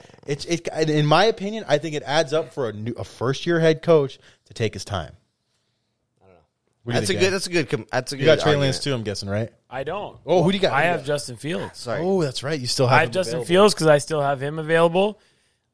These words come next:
Speaker 3: I, Aaron, I was surprised that you, you didn't think they would get a quarterback. I think Matt Ryan is, I think he's kinda over the Falcons in a little bit. You know
Speaker 1: I
Speaker 3: what I
Speaker 1: think
Speaker 3: mean? He's getting over the hill.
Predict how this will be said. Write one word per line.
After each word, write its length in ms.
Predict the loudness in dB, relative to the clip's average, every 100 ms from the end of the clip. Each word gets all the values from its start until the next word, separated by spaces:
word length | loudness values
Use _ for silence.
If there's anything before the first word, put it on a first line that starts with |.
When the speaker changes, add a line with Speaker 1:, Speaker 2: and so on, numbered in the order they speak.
| 0
Speaker 3:
I, 180 | 0 0
Aaron, 240 | -2 0 2
I 100 | 2
was 80 | 0
surprised 420 | -4 -4 -2 -4
that 80 | -6
you, 160 | -6 -8 -8
you 140 | -6
didn't 220 | -6 -6
think 180 | -8 -8
they 120 | -4
would 120 | -4
get 120 | -2 -6
a 60 |
quarterback. 560 | -2 -4 -2 -6 -8 -8
I 100 | -8
think 220 | -6 -4
Matt 240 | -2 -2
Ryan 340 | 0 -2 -2 -4
is, 200 | -8 -6
I 120 | -4
think 260 | -4 -6 -8
he's 260 | -6 -6 -6
kinda 300 | -8 -4 -2
over 400 | 0 0 0 -2
the 80 | -4
Falcons 580 | -6 -4 -4 -6 -8 -6
in 40 |
a 100 | -4
little 200 | -2 -2 -2
bit. 280 | -6 -6 -8
You 120 | -2
know 80 | 0
Speaker 1:
I 40 |
Speaker 3:
what 60 | 2
I 20 |
Speaker 1:
think 100 | 0
Speaker 3:
mean? 140 | 0
He's 180 | -4 -4
getting 220 | -4 -2
over 240 | 2 2 2
the 80 | 2
hill. 420 | 4 6 4